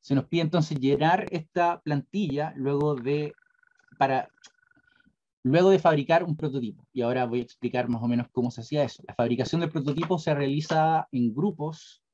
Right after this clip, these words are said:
eh, dispuestos en las mesas, haciendo uso de un conjunto de materiales como los que ven en la pantalla.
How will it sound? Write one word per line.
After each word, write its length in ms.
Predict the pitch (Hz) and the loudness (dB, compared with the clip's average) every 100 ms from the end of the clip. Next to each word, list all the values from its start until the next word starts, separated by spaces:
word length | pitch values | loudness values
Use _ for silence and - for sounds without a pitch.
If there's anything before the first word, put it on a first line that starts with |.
| - | -4
eh, 300 | 127 120 113 | -2 0 -2
dispuestos 380 | 117 - 151 | -4 -4 0
en 80 | 139 | 2
las 120 | 131 | 2
mesas, 340 | 147 160 151 147 | 2 2 0 -2
haciendo 320 | 156 156 151 | -2 2 4
uso 360 | 156 165 - 175 | 2 0 -2 -4
de 360 | 139 139 151 156 | -6 -4 -2 -2
un 80 | |
conjunto 380 | 147 135 170 160 | -2 -4 -4 -4
de 60 | 165 | 0
materiales 460 | 147 139 143 156 | 0 0 0 -2
como 160 | 156 143 | -4 -8
los 100 | 131 | -6
que 120 | 135 | -2
ven 140 | 135 135 | 0 0
en 60 | |
la 60 | 131 | 0
pantalla. 440 | 127 120 101 107 | -2 -2 -4 -6